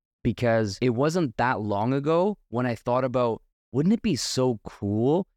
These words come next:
if I had a global sales organization with epic human beings that actually wanted me to come visit? They wanted me to come share my value, share my philosophies,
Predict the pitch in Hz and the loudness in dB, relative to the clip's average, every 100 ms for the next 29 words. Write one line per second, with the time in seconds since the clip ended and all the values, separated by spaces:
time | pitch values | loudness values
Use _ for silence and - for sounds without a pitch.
0 | _ - 120 123 127 110 123 123 - 107 | _ -6 -2 0 0 2 0 0 -2 -4
1 | 87 104 107 117 117 135 123 - 98 107 | -4 -2 0 0 0 -2 -2 -4 -2 -2
2 | 113 123 131 131 131 131 135 - 143 113 | 0 0 0 0 0 0 0 0 0 0
3 | - _ 113 - 135 - 123 120 113 92 | -2 _ -6 -2 -2 -2 -2 2 2 0
4 | 98 127 170 156 _ _ 110 - 123 131 | 2 2 0 -2 _ _ -6 -2 -4 -4
5 | - 139 120 98 101 107 123 117 127 113 | -2 0 0 -2 -2 0 0 0 0 -2
6 | - 110 107 92 104 160 220 110 127 101 | -2 -2 0 -2 -2 -2 0 2 2 2
7 | 104 117 123 131 120 - 113 95 - 107 | 0 0 0 0 0 0 0 0 -2 0
8 | 120 113 101 104 117 127 131 131 _ _ | 0 -2 -2 0 0 0 0 -4 _ _
9 | _ - 113 120 117 107 95 104 123 - | _ -4 0 0 0 -2 0 0 0 -4
10 | - 123 127 123 | -4 -2 0 -2